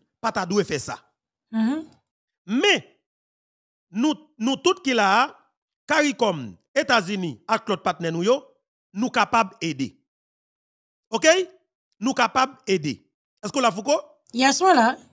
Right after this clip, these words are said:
Speaker 1: Eh bien, nous capables d'aider. Mais après, prendre, et, et ça qui dit encore. <clears throat> C'est seul peuple haïtien qui est capable. Virgule.
Speaker 2: Mhm.
Speaker 1: C'est seul peuple haïtien, tout, qui t'a doué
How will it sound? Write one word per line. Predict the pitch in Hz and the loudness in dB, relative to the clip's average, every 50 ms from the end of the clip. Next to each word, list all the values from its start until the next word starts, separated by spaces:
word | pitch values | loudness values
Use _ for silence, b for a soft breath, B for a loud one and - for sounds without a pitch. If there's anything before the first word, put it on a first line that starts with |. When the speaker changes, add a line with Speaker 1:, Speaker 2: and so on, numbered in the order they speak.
| _ _ _ _ _ _ _ _ _ _ - - | _ _ _ _ _ _ _ _ _ _ -4 -2
Speaker 1:
Eh | 285 | -2
bien, | 302 - - | -2 0 -2
nous | 214 285 294 | -4 -2 0
capables | 262 233 226 226 208 - - | 0 0 2 0 0 -2 -4
d'aider. | 180 156 127 127 | -10 -8 -6 -4
Mais | 147 214 | -4 -4
après, | 247 277 294 254 | -2 0 -2 -2
prendre, | - 233 330 349 339 311 262 185 135 - _ - | -2 -2 -4 -2 -2 -2 -2 -4 -6 -10 _ -8
et, | 214 - 226 | -6 -6 -4
et | |
ça | - - - | -4 -4 -6
qui | - 214 | -6 -6
dit | 170 143 175 | -8 -6 -6
encore. | 151 143 - - 123 - _ _ _ _ _ _ - | -6 -6 -8 -10 -14 -14 _ _ _ _ _ _ -8
<clears throat> | - 262 262 233 214 185 214 - _ _ - | -6 -6 -6 -6 -8 -10 -12 -18 _ _ -8
C'est | - 330 285 | -4 -4 -4
seul | - - - 277 269 254 233 190 - | -4 -4 -2 0 0 2 0 0 -2
peuple | - 233 214 - _ | -4 -6 -6 -6 _
haïtien | - 214 214 202 165 - - 190 185 190 220 240 240 _ _ _ _ _ _ _ | -2 -2 -2 -2 -4 -6 -6 -4 -4 -2 -4 -4 -6 _ _ _ _ _ _ _
qui | - 302 | -4 0
est | |
capable. | - 240 180 - 156 131 104 92 85 _ _ _ _ _ _ _ _ _ _ _ _ _ _ | 0 0 2 0 -2 -6 -6 -10 -20 _ _ _ _ _ _ _ _ _ _ _ _ _ _
Virgule. | 151 214 226 175 151 127 107 90 80 _ _ _ _ _ _ _ _ _ - | -4 -2 -2 -2 -4 -6 -10 -10 -16 _ _ _ _ _ _ _ _ _ -8
Speaker 2:
Mhm. | 254 185 170 214 | -6 -4 -4 -4
Speaker 1:
C'est | 247 - 285 - | -2 -2 -2 -2
seul | - - - 311 311 294 233 - | -2 0 2 2 2 2 2 0
peuple | 262 233 202 | -2 0 0
haïtien, | 220 220 220 - - - 196 185 208 285 339 277 160 _ _ _ _ _ _ | 0 -2 -2 -4 -4 -2 0 0 2 0 0 -2 -6 _ _ _ _ _ _
tout, | - 370 392 349 196 - _ _ _ _ _ _ _ _ | -2 0 0 0 0 -4 _ _ _ _ _ _ _ _
qui | - 254 | -10 -4
t'a | 180 262 226 190 | 0 0 0 0
doué | 175 175 202 240 269 285 262 | 0 -2 -2 -2 -2 -4 -4